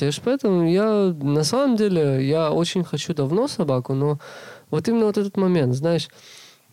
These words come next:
там два момента у меня. Один момент, что, то есть, ну, я хочу как можно больше узнать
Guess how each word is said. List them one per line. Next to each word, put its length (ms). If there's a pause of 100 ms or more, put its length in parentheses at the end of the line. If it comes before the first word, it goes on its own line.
(800)
там 240
два 180
момента 480
у 40
меня. 260
Один 280
момент, 300
что, 480 (1160)
то 100
есть, 200
ну, 380
я 380
хочу 580
как 220
можно 360
больше 680 (100)
узнать 760